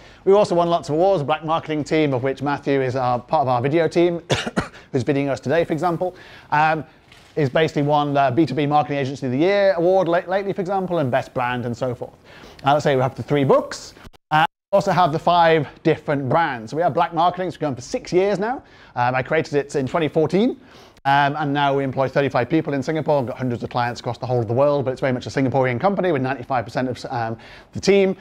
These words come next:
are Singaporean. Um, we have a keynote speaker brand, which is very different.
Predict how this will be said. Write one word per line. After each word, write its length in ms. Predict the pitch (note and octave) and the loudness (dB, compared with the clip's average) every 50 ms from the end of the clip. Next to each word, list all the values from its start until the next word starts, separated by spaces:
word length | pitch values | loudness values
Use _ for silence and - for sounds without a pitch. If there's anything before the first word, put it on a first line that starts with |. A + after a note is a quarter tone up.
| - - - _ - - | -12 -20 -20 _ -4 -2
are 100 | C#3+ C3+ | -2 -2
Singaporean. 480 | - - C3 A#2+ A#2 B2+ A#2+ A2+ G#2 - - - _ _ _ _ _ _ _ _ _ _ _ - _ - - | 0 -2 -4 -2 0 0 -2 -2 -4 -8 -16 -20 _ _ _ _ _ _ _ _ _ _ _ -20 _ -6 -2
Um, 280 | D3+ D3 D3+ D3 C#3+ | 0 0 0 0 0
we 80 | C#3+ D#3 | 2 2
have 120 | D#3+ D#3+ | 4 4
a 60 | D3 C#3+ | 2 2
keynote 400 | - - A#3 A#3 A3 G3+ E3+ - | 2 2 4 4 4 4 2 0
speaker 440 | - - C4+ C#4 - F#3 B2+ A2+ - - - - _ _ | -2 -2 -2 0 2 0 0 0 -4 -10 -20 -20 _ _
brand, 440 | - F3 E3 C3+ A2+ G#2+ A#2+ - - - | 0 2 2 2 0 -2 -8 -12 -18 -12
which 160 | - F3+ F#3+ - | -10 -8 -6 -2
is 80 | G#3+ | 0
very 140 | A3+ D4 C4 | 2 2 4
different. 420 | F3+ C4 A#3+ - F3 B2 - - | 4 2 2 2 -2 -4 -4 -10